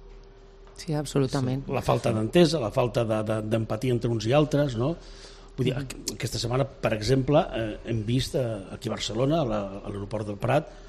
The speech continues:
Speaker 2: una situació complicada, dra-, dramàtica, bloquejades els accessos a l'aeroport del Prat i moltíssima gent allà,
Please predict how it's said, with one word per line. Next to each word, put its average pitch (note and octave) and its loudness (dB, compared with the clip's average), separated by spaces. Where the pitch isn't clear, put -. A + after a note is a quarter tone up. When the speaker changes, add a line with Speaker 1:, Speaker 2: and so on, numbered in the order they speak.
Speaker 2:
una G#2+ -4
situació A2 -2
complicada, A#2+ 4
dra-, A2+ 0
dramàtica, G#2+ -2
bloquejades A#2 0
els B2 2
accessos A#2+ -4
a A#2 -6
l'aeroport G#2+ -2
del A#2+ -2
Prat D#3 2
i G#3 12
moltíssima C#3 6
gent D3+ 4
allà, A#2+ 2